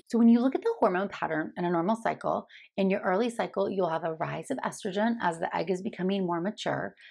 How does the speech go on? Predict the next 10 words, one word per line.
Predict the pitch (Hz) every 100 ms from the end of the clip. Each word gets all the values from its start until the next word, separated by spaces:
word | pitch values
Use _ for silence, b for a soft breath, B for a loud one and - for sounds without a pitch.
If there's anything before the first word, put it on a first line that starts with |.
| B B
After | 165 165 - 226
ovulation, | 208 254 220 185 - 214
you'll | 214 180
start | 151 170 151
having | 170 208
progesterone | 208 214 185 147 196 165 170
production | 202 180 - - 170
made | 156 147
in | 202 226
pulses, | 233 - - - - 220